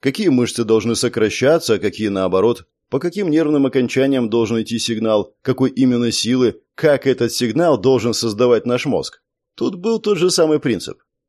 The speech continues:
Теперь мне просто достаточно пожелать применить, например, вакуумную бомбу, а дальше все сделает мое тело и моментально подгруженные в мозг знания.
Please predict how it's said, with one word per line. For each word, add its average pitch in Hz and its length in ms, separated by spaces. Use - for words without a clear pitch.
Теперь 214 300
мне 202 220
просто 180 400
достаточно 131 600
пожелать 123 520
применить, 123 420
например, 117 400
вакуумную 123 600
бомбу, 143 580
а - 100
дальше - 400
все 147 260
сделает 127 420
мое 123 200
тело 127 380
и 113 120
моментально 113 600
подгруженные 117 680
в 113 80
мозг 127 260
знания. 131 440